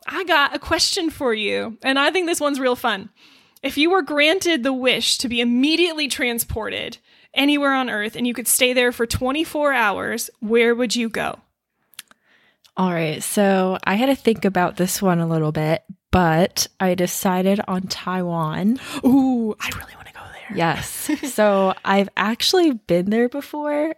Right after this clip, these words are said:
Speaker 2: but this was a very long time ago. Um, so I want to go somewhere where family could translate for me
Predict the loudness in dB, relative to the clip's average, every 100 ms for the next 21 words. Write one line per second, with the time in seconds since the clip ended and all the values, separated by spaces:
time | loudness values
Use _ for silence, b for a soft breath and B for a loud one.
0 | _ -2 -2 -2 -4 -2 -2 -2 -2 -2
1 | 0 -2 -2 -6 -4 -4 -6 -8 B B
2 | B B B 0 2 4 0 -2 -6 B
3 | B B 0 2 4 4 4 4 2 4
4 | 4 4 4 6 4 4 4 4 4 0
5 | 2 2 4 4 4 4 4 2 -2 -4
6 | -6 -2 -4 -2 0 2 2 2 -2 -2
7 | -4 -4 -4 -4 -6